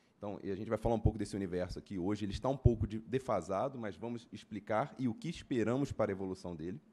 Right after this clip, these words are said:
Essas oitenta e duas linhas representam dezessete transmissoras, trinta e três, mais de trinta e três mil quilômetros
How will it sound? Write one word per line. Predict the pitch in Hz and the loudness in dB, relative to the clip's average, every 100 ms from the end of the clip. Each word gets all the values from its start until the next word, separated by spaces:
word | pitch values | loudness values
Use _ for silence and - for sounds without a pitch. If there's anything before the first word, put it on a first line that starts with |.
| _ _ _ _ _ _ _ _ - | _ _ _ _ _ _ _ _ -4
Essas | 156 160 | -2 0
oitenta | 160 160 160 | 0 0 -2
e | |
duas | 139 143 | 0 0
linhas | 127 120 98 - | 2 0 -2 -4
representam | 123 113 110 107 113 | -4 -2 0 -2 -2
dezessete | 107 110 110 139 - | -2 0 2 2 2
transmissoras, | 135 120 110 - 98 120 196 - - _ _ _ _ _ _ | 0 2 0 -2 -2 -2 -4 -12 -20 _ _ _ _ _ _
trinta | 175 226 | -6 -2
e | 190 | -2
três, | 143 - | -2 0
mais | 131 208 | 4 4
de | 190 | 4
trinta | 156 143 | 2 0
e | |
três | - 127 117 | 2 2 4
mil | 117 | 2
quilômetros | 117 107 107 110 123 131 | 0 -2 -2 -4 -6 -10